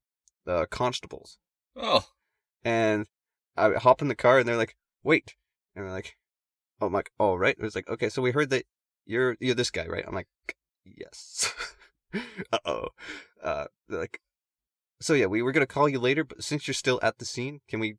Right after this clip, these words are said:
Speaker 1: do it now? And we'll just, you know, then you don't have to worry about us calling you later." I'm like, "Yeah, that <laughs> sounds great."
Speaker 2: Sounds easy for
Speaker 1: 'Cause
Speaker 2: me.
Speaker 1: it's still on the top of my head. So I talked to that guy, and obviously he's like, before he starts recording, 'cause he, you know.
Speaker 2: Yeah.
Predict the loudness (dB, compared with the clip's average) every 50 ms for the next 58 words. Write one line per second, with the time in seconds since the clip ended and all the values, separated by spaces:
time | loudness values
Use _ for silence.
0 | _ _ _ -4 -2 -2 0 0 0 0 0 -2 -6 -12 -12 -12 -10 -10 -10 -12
1 | -12 _ -8 -8 -6 -6 -8 -10 -10 -10 -10 -8 -8 -8 -8 -6 -4 -2 -2 -2
2 | -2 -2 -4 -4 -10 -2 0 0 0 2 0 -2 -4 -4 -10 _ -6 -6 -4 -4
3 | -4 -6 -8 -10 _ _ _ -12 -12 -10 -10 -12 -10 -8 -8 -8 -4 -4 -4 0
4 | 0 0 -2 -2 -10 _ -8 -2 -2 0 2 2 4 4 6 8 8 8 8 6
5 | 4 2 2 0 6 8 8 10 10 8 8 6 0 2 6 6 8 8 8 6
6 | 4 2 4 4 4 4 4 0 -4 -2 -2 0 0 0 0 -2 -4 _ _ _
7 | _ _ _ 0 4 4 4 4 4 2 2 4 4 4 4 4 4 6 4 4
8 | _ 4 6 6 6 4 2 _ _ _ _ _ _ _ _ _ _ _ _ _
9 | _ _ _ _ _ _ _ _ _ _ _ -2 0 2 2 2 2 2 0 -2
10 | -6 -12 _ _ _ _ -2 0 0 0 0 0 0 -2 -2 -2 -12 _ -8 -8
11 | -8 -4 -2 -2 -2 -2 -2 0 0 0 0 0 -8 -4 0 2 2 2 0 -2
12 | -10 -16 -14 -12 -12 -12 _ _ _ _ _ -14 -10 -8 -8 -8 -10 _ _ -2
13 | 0 0